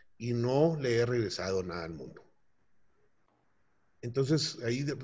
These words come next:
hice una reflexión, les digo, muy profunda y dije, "Es que no me puedo morir en estas condiciones. Yo,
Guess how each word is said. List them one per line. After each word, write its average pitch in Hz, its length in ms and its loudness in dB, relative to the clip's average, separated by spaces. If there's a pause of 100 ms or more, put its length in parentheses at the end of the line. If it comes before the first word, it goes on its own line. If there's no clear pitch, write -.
(260)
hice 131 220 -6
una 151 160 0
reflexión, 135 460 -2
les 139 100 -2
digo, 131 160 -4
muy 139 160 -2
profunda 143 440 0
y - 20 0
dije, 135 380 -2 (340)
"Es 120 160 -6
que 147 160 -2
no 139 220 2
me 165 160 4
puedo 147 220 2
morir 147 360 0
en 151 100 2
estas 139 240 -6
condiciones. 131 840 -6 (840)
Yo, 170 640 2